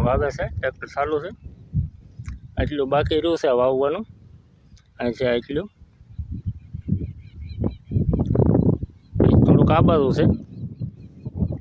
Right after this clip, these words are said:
પછી કાલે અમારે ઘરની વાડીએ વાવવાનું છે. તો હાલો આપણે આ શાહ કરીને વાવી દઈએ, આ ખાલો છે એ બોરી દઈએ, એક આ બાજુ છે અને એક આ બાજુ ખાલો છે. તો હાલો બોરી દઈએ.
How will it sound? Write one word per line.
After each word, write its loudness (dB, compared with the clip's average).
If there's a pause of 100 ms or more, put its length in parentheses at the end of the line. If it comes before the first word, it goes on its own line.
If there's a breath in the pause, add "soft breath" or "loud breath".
(180)
પછી 0
કાલે 2
અમારે -4
ઘરની 0
વાડીએ 2
વાવવાનું 4
છે. 0 (880)
તો -4
હાલો 2
આપણે 0
આ -2
શાહ 0
કરીને -4
વાવી 2
દઈએ, 0
આ -4
ખાલો -2 (100)
છે -6
એ -8
બોરી -6
દઈએ, -4
એક -4
આ 2
બાજુ -2
છે -12 (460)
અને -8
એક -4
આ 2
બાજુ -2 (100)
ખાલો 0
છે. -8 (460)
તો -20
હાલો -2 (100)
બોરી -4
દઈએ. -10